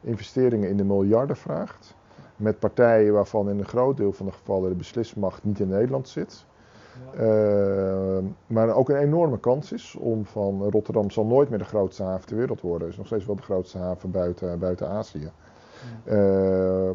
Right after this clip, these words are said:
Speaker 1: maar wel de meest vernieuwende, duurzame haven te worden wereldwijd. Ja, dat is, dat is, dat, dat is nou eentje waarvan ik zeg, ja, en, en ja, daar doen wij dingen bij, daar helpen wij bij.
Speaker 2: Ja.
Speaker 1: Maar daar zijn we n-, niet altijd de grootste speler, maar dat is wel eentje waar, eh,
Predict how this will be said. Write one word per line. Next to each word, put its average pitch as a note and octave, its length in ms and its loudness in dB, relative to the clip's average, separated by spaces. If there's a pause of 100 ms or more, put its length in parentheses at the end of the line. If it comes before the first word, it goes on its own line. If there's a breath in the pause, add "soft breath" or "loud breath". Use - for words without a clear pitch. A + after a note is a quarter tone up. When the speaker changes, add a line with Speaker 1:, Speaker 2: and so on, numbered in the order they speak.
Speaker 1:
maar G2+ 140 2
wel G2+ 400 4
de G2 100 -2
meest - 760 -4 (220)
vernieuwende, A2 640 0
duurzame F#2+ 680 0
haven G#2 380 -4
te G2 120 -10
worden F2 280 -2
wereldwijd. F2 600 -6 (460 loud breath)
Ja, C2 200 -8
dat D2+ 140 -12
is, F#2 160 -10
dat G2 180 -4
is, - 300 -12
dat, - 240 -8 (160)
dat G2 180 -4
is - 80 -14
nou G#2+ 180 0
eentje B2 200 0
waarvan A#2+ 180 0
ik A2+ 60 -8
zeg, B2 260 -2
ja, A2 280 -4
en, G2 200 -6 (440)
en G#2+ 220 -6 (160)
ja, F#2 160 -10
daar F#2+ 160 -2
doen A#2 140 4
wij A#2 160 6
dingen A2 300 4
bij, G#2 420 4
daar G2 120 -2
helpen A2+ 320 2
wij G#2 180 2
bij. G2 260 0
Speaker 2:
Ja. G2 160 -2
Speaker 1:
Maar - 260 -20
daar F2+ 80 -8
zijn G2+ 160 -2
we G2+ 60 -2
n-, G2+ 260 -4
niet A#2 260 -2
altijd G2 180 0
de - 60 -12
grootste G2 320 -4
speler, A#2+ 260 -2
maar A2 100 -2
dat G#2 120 0
is D3+ 100 -10
wel G2+ 140 0
eentje G#2+ 280 -4
waar, G2 320 -2
eh, F#2+ 200 -2